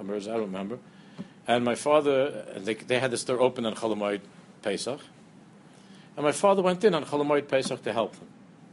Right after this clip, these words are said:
And he was there trying to help them. And he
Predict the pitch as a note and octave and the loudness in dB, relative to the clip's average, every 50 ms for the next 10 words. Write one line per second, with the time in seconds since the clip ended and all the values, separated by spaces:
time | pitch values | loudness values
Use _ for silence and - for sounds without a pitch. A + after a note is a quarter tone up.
0 | - - - - - - - - - - - - - - - - - - - - | -20 -20 -20 -20 -20 -20 -20 -20 -20 -20 -20 -20 -20 -20 -20 -20 -20 -20 -10 -2
1 | - B2+ B2+ B2+ A2+ B2 B2 A2+ A2 F#2+ - A2 A2+ A#2+ B2 C3+ D#3+ - A2 - | 0 2 2 2 0 0 0 0 -2 -2 -2 2 4 4 4 4 2 -2 -6 -6
2 | - A#2 A2+ A2 - G2 E2+ G#2 G2+ F#2+ - - C#3+ D#3+ F#3 G3 - - - - | -4 -4 -4 -4 -6 -6 -6 -4 -6 -6 -6 -6 -6 -6 -6 -10 -12 -18 -20 -20
3 | - - - - - - - C3+ B2 C3 B2+ B2 A#2+ A#2 A#2 B2+ B2+ B2 B2 B2 | -20 -20 -20 -20 -20 -16 -8 -6 -4 -4 -4 -6 -6 -6 -6 -4 -2 -2 -4 -4
4 | C3 - | -6 -10